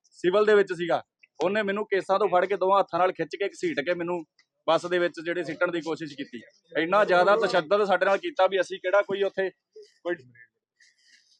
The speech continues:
ਕੋਈ ਉੱਥੇ ਅਸੀਂ ਆਪਾਂ ਗਲਤ ਕੰਮ ਕਰ ਰਹੇ ਸੀ ਜਿਹੜਾ ਸਾਡੇ ਨਾਲ ਅੱਤਵਾਦੀਆਂ ਵਾਲਾ ਸਲੂਕ ਕੀਤਾ ਜਾ ਰਿਹਾ ਹੈ।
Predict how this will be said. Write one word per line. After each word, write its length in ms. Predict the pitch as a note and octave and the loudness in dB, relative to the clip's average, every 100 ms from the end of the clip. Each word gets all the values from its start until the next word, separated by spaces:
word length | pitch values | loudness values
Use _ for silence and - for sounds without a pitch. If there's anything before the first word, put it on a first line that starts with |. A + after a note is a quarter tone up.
| - | -4
ਕੋਈ 160 | F3+ G3 | 0 0
ਉੱਥੇ 240 | F#3 G3+ | 0 0
ਅਸੀਂ 160 | F3+ G3 | 2 2
ਆਪਾਂ 200 | F3+ F#3+ | 2 2
ਗਲਤ 240 | F3 F#3+ | 2 2
ਕੰਮ 240 | G3 F#3+ F#3 | 2 2 2
ਕਰ 180 | F3+ E3+ | 2 4
ਰਹੇ 140 | F3 | 2
ਸੀ 80 | E3+ | 0
ਜਿਹੜਾ 200 | F3 F3+ | 0 0
ਸਾਡੇ 200 | E3 E3 | 0 2
ਨਾਲ 120 | F3 | 2
ਅੱਤਵਾਦੀਆਂ 420 | E3+ E3+ D#3 E3+ | 2 -2 -4 0
ਵਾਲਾ 160 | E3+ F3 | 2 2
ਸਲੂਕ 260 | D#3+ D#3 | 0 -6
ਕੀਤਾ 260 | D3+ C#3+ D#3 | -8 -2 0
ਜਾ 160 | D3 C#3 | 2 2
ਰਿਹਾ 120 | |
ਹੈ। 80 | C3 | -2